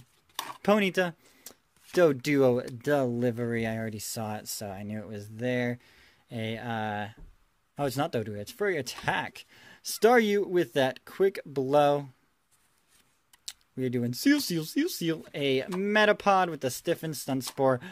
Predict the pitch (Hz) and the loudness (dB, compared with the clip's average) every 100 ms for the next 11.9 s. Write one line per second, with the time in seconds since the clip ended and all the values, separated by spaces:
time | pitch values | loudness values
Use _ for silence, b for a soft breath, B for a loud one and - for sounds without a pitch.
0 | 190 B 208 226 233 226 220 233 214 - | -16 B 0 2 4 4 2 0 0 2
1 | 240 226 208 190 208 208 208 208 208 196 | 2 4 4 6 4 6 4 4 4 4
2 | 180 - 196 208 185 143 - - _ _ | -4 -2 0 4 2 0 -6 -14 _ _
3 | _ - 147 196 240 214 180 185 170 151 | _ -12 -12 -2 2 2 2 0 0 -2
4 | 151 165 135 147 135 147 147 131 123 123 | -4 -6 2 4 4 2 4 4 2 -4
5 | b b b b _ 220 196 156 135 127 | b b b b _ 4 4 2 0 -2
6 | - 151 139 131 _ B B B 135 143 | 2 4 4 4 _ B B B -2 2
7 | 147 147 - B B - 151 135 139 147 | 2 0 -4 B B -4 -4 -4 -4 -4
8 | - 156 156 151 156 139 123 113 - 123 | -4 0 2 4 4 4 0 -2 -4 -4
9 | - 107 101 135 135 139 131 131 131 131 | -2 -6 -2 -2 0 2 2 2 2 2
10 | 131 123 123 156 147 143 131 - 139 131 | 2 -2 2 2 4 2 0 0 2 4
11 | 127 117 B B B 139 127 120 117 | 4 0 B B B 0 4 4 2